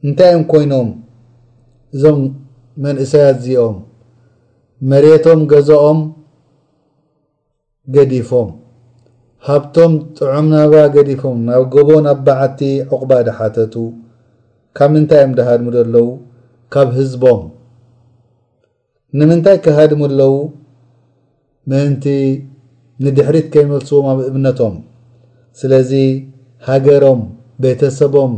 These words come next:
ሃብቶም፣ ናብረኦም ጥዑይ ናብራ ድኾነ ገዲፎም ናበይ ይኸዱ ኣለዉ?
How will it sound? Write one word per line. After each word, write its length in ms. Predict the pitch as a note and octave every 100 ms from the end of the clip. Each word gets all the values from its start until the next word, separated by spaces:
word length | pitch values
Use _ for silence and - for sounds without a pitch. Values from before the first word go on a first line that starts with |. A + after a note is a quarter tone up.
| - - _ _
ሃብቶም፣ 540 | C#3 C#3 - - C#3+ B2 F#2+ - _ -
ናብረኦም 680 | C3+ C3+ C3+ D3 C#3 D3 B2+ F#2 - _ _ _ _ _ _ _ _ -
ጥዑይ 280 | D3+ D3 D3+
ናብራ 280 | D3+ D3+ D#3
ድኾነ 340 | D3+ C3+ C#3+ C3
ገዲፎም 480 | A#2+ C3 C3+ C3+ F#3 A3 - - _
ናበይ 320 | B2+ C3+ C#3+ C#3+
ይኸዱ 280 | C3+ C3+ C3+
ኣለዉ? 280 | C3+ C#3+